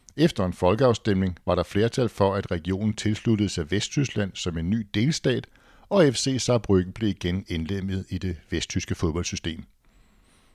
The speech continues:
Men vi skal lige tilbage til Saarbrückens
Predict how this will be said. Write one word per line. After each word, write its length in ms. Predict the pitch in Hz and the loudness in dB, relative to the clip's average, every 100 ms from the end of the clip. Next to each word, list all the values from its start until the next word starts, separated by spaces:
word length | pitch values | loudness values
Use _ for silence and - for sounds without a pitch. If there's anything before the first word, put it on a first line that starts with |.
| _ _ _ _ | _ _ _ _
Men 140 | 98 107 | 2 4
vi 40 | |
skal 200 | - 175 | 6 4
lige 120 | 175 | 4
tilbage 380 | 170 - 98 98 | 2 4 4 4
til 180 | 113 120 | 2 0
Saarbrückens 680 | - 95 90 90 87 110 | 2 0 0 2 2 0